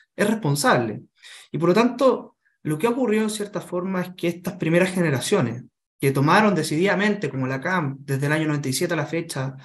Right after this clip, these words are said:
la decisión de ir por la vía armada, por la vía violenta, lo que han hecho es sembrar odio y resentimiento también en las nuevas generaciones. Y eso termina produciendo que se pudra el tejido social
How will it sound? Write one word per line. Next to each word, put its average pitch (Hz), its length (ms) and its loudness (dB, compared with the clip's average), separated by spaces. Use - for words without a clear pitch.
la 147 140 6
decisión 160 800 6
de 147 100 6
ir 185 160 4
por 180 140 2
la 135 80 2
vía 170 160 6
armada, 160 380 4
por 143 120 -2
la 131 60 -2
vía 170 140 0
violenta, 160 500 -4
lo 185 140 2
que 240 120 2
han 262 80 4
hecho 247 240 -2
es 240 120 -4
sembrar 226 560 -2
odio 214 380 2
y 208 40 -6
resentimiento 180 600 -4
también 156 640 0
en 170 120 6
las 156 80 4
nuevas 175 200 2
generaciones. 123 720 -4
Y 180 120 2
eso 254 360 2
termina 208 360 4
produciendo 190 580 0
que 175 260 -2
se - 200 2
pudra 202 600 4
el 156 140 -6
tejido 175 280 -2
social 196 540 -2